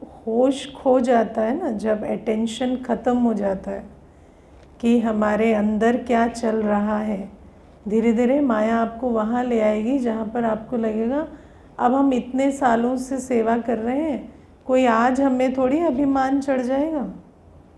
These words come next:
तब माया वार करती, तब आता है स्वार्थ। और उस आत्मा को पू-,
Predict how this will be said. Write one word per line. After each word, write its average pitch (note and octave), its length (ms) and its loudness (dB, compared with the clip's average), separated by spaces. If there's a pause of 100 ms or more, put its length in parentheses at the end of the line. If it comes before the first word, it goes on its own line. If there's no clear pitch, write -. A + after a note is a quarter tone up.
(1500)
तब D4 520 2
माया A3+ 380 0
वार G3+ 400 -4
करती, - 380 -18 (2250)
तब B3+ 240 6
आता A3+ 280 0
है C4 140 0
स्वार्थ। G3+ 760 -8 (1700)
और A#3+ 460 2 (400)
उस C#4 280 -4
आत्मा B3 640 0
को C#4 180 -2
पू-, A#3+ 440 -4